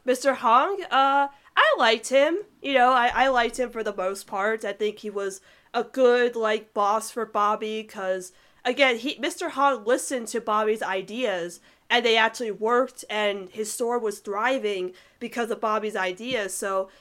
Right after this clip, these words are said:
it was nice that Mister Hong actually gave Bobby a chance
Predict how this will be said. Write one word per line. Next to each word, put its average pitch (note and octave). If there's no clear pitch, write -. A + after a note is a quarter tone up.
it B3+
was C#4
nice D#4
that D#4
Mister D4
Hong A#3+
actually A3+
gave A3+
Bobby G3+
a E3
chance G3+